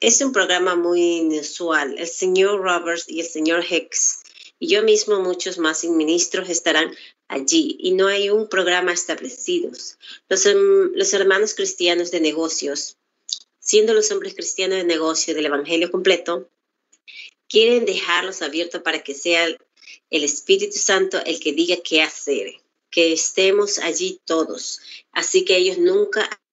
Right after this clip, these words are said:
hecho una de esa manera y no anunciaron a ningún orador. El único que se anunció es el de la mañana del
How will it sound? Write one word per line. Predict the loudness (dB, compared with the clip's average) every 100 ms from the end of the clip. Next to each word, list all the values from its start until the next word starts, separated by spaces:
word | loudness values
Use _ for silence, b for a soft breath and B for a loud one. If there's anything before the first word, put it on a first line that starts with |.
| _ _ _ _ _
hecho | -8 -2 2
una | 2
de | 2 0
esa | -2 -2
manera | 0 2 2 2 -2 B B B 0
y | 2
no | 4 4 2 2 -2 -6 _
anunciaron | 0 0 0 -2 0 2 2 0 0
a | 0
ningún | -2 -2 -2 2
orador. | 2 2 2 0 0 -4 -10 0
El | 2
único | 4 2 0 -2
que |
se | -2 2
anunció | 0 0 0 2
es | 0 -4 -2
el | 0 2
de |
la | 2
mañana | 0 0 0 0 0
del | 0 -2 -2 -8